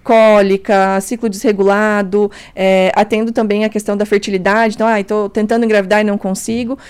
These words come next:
E aí, no público infantil, vem principalmente os bebês, né, com cólica, com dificuldade de dormir,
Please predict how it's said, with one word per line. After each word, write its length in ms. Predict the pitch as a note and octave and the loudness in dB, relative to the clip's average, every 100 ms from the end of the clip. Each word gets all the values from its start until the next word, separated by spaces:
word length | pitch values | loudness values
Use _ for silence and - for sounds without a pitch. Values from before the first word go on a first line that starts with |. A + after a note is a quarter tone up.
| - | -16
E 160 | - A#3+ | -2 2
aí, 240 | A#3 A3+ | 4 4
no 220 | B3 B3+ B3+ | 2 0 0
público 380 | C4 A#3+ A#3+ | -2 -2 0
infantil, 520 | B3 C#4 A#3+ B3 B3 B3 | 0 0 0 0 -2 2
vem 140 | B3+ | 0
principalmente 560 | B3 E4+ - C4+ B3+ C4+ | 0 -6 -4 -4 -2 -4
os 80 | |
bebês, 460 | G#3+ A#3 G3+ G#3 G#3+ F3 | 0 0 4 4 4 0
né, 140 | F#3 | -6
com 180 | - G3 | -4 -6
cólica, 840 | - A3+ A3+ A3 G#3 G3+ G3+ G#3 G3+ | 0 2 4 6 4 2 0 -2 -2
com 160 | G#3 | -4
dificuldade 480 | G3 - G#3 G3 F#3 | -6 -4 -2 -2 -2
de 100 | F#3 | -4
dormir, 640 | F#3+ G3+ G3+ A3 A#3 A3 | -2 0 0 0 0 -2